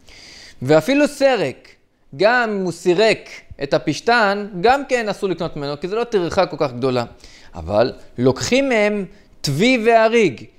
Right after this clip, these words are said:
אם הוא טבע מזה חוטים, או שעושה מזה ממש בגד מהפשתן,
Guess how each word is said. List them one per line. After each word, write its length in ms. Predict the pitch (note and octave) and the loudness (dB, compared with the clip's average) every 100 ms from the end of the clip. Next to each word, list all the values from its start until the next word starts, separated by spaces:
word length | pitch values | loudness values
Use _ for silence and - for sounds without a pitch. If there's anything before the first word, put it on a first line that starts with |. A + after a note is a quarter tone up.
| - | -14
אם 80 | B2+ | -12
הוא 80 | B2+ - | -10 -6
טבע 300 | B2 C3+ G3 | -2 2 2
מזה 240 | G3 D#3+ | 2 -2
חוטים, 440 | - D#3+ G#3 F#3+ | -2 -4 0 -2
או 60 | B2+ | -2
שעושה 260 | B2+ A#2+ D#3+ | -6 -6 -4
מזה 200 | E3 E3 | -2 -2
ממש 280 | F3 F3+ | -2 -2
בגד 300 | F3 B3 A#3+ | 2 2 2
מהפשתן, 640 | G3 F#3+ F#3+ E3+ F#3+ F3+ F#3 | 0 -2 -2 -4 -2 -2 -4